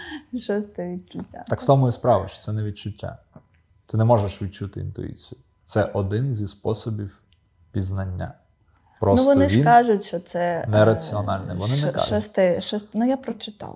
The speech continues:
Speaker 1: таке.
Speaker 2: Ну, так нехай йдуть в дупу.
Speaker 1: Шосте чуття, так? Так.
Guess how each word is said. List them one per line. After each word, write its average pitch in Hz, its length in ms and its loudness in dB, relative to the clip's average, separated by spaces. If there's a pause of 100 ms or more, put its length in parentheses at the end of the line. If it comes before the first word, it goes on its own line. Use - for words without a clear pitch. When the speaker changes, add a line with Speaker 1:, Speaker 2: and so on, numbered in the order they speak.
(160)
Speaker 1:
таке. 220 220 -8
Speaker 2:
Ну, 349 60 2
так - 120 -12 (120)
нехай 269 400 6
йдуть 277 200 4
в 131 200 6
дупу. 160 180 8
Speaker 1:
Шосте 247 600 0 (260)
чуття, 170 680 -10
так? 240 160 -12 (440)
Так. - 160 -14